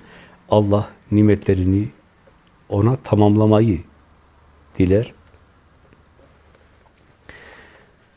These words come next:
Demek ki Allah önceden takdirini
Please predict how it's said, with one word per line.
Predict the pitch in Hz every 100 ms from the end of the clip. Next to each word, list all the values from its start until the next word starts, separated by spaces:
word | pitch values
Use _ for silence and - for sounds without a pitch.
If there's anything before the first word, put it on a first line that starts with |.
| _ _ _ - - - - _
Demek | 113 110 160
ki | -
Allah | 107 101 113 - -
önceden | 127 107 98 104 113 -
takdirini | - 98 - 95 95 90 87